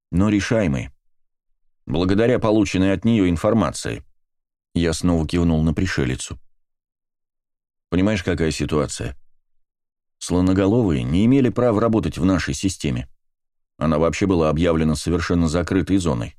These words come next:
Табу. Тут произошло что-то, видимо, очень сильно напугавшее считывателей.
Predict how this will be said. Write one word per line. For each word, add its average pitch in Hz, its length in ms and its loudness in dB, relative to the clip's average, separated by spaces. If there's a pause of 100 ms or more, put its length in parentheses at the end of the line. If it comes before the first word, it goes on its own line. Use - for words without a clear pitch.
Табу. 139 360 0 (1040)
Тут 160 240 2 (140)
произошло 117 640 2
что-то, 107 400 0 (760)
видимо, 104 360 2
очень 98 260 0
сильно 98 360 2
напугавшее 92 640 2
считывателей. 85 720 0